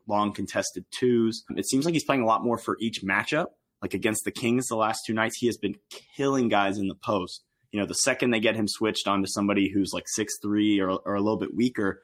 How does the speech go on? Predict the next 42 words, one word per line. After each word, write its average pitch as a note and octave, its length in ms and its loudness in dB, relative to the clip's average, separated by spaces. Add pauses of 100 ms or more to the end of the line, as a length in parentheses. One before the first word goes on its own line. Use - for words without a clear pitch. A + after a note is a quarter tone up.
he A#2 120 0
takes G#2+ 280 -2
him F#2+ 120 0
right A2+ 200 2
down A#2 220 2
into A2+ 160 2
the G#2+ 100 -2
post, G#2+ 500 0 (340)
gets F#2+ 180 -2
a F#2 60 -2
nice, F#2+ 320 0
easy, G2+ 600 0
you G2 120 -4
know, F#2+ 180 -6 (180)
finish G2+ 300 -2
in G2+ 100 -2
there. F#2+ 380 0
Uh, - 80 -2
his G2+ 220 -6
finishing B2 340 2
has A#2 100 0
been A2+ 200 0
great. G#2+ 420 0
He's - 120 -20
been F#2+ 160 -4
running G#2 260 2
out G#2 160 -2
in - 80 -10
transition, G2+ 800 -2 (420)
just - 220 -2
has A2+ 260 -2 (260)
completely C3+ 680 0
revamped A2 680 0
his G#2 160 -2
shot - 320 0
chart, D3+ 400 -2 (500)
uh, A2 220 4
in G2 60 2
a F#2+ 80 4
way G2 220 4
that G2 140 0
I G2+ 360 2